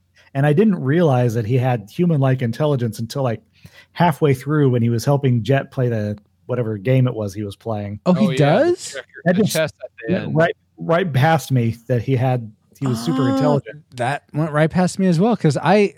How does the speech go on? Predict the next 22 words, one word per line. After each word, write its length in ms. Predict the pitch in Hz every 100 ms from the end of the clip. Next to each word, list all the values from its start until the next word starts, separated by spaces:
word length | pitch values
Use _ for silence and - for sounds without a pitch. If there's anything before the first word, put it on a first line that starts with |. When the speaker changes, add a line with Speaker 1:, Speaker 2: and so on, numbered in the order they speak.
| _
Speaker 2:
I 180 | - 180 262
had 240 | 220 - 247
this 160 | 247
impression 520 | 226 185 208 247 247 190
that 140 | 143
I 160 | 127 143
heard 240 | 165 170
somewhere 320 | - 196 220
that 140 | 135 123
he 120 | 139
was 180 | 135 131
some 200 | 147 147
sort 320 | - 156 135
of, 280 | 127 117 123
like, 260 | 117 110 - _ _
cyber 600 | - - 127 170 160 135
dog 300 | 120 101 110
or 100 | 110
something, 280 | 107 123 127
but 100 | 117
I 80 | 113
n-, 240 | 120 127